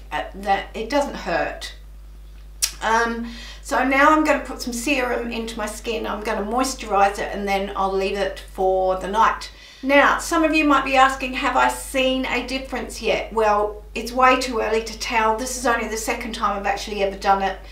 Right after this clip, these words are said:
Uh, so I've done it twice this e-, week, and I'll do it twice a week for the next, um, eight weeks or so, and we'll see if it makes a difference. So stay tuned and I'll tell you then.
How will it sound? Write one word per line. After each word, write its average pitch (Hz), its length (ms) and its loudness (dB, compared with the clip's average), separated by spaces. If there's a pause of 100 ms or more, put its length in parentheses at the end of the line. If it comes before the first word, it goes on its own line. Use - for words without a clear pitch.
(280)
Uh, 196 400 6
so 190 440 2 (120)
I've 202 220 0
done 214 200 0
it 185 220 -6
twice 269 460 4
this - 240 -8
e-, 190 260 -2
week, 202 540 -4
and 208 140 -4
I'll 196 180 2
do 202 160 -2
it - 240 -2 (520)
twice 233 340 -2
a 220 80 -8
week 196 380 0
for - 180 -8
the 202 140 -2
next, - 640 -6 (100)
um, 185 480 -4
eight 202 220 -2
weeks 214 420 -6
or 240 160 -6
so, 240 160 -4
and 220 720 0
we'll 202 200 0
see 196 220 -2
if 196 120 0
it 190 80 -4
makes 196 240 0
a - 40 -12
difference. 196 400 -6
So 202 440 2
stay 208 400 -2
tuned 196 540 -4
and 196 240 2
I'll 190 420 0
tell 185 320 -2
you 170 100 -4
then. - 400 -2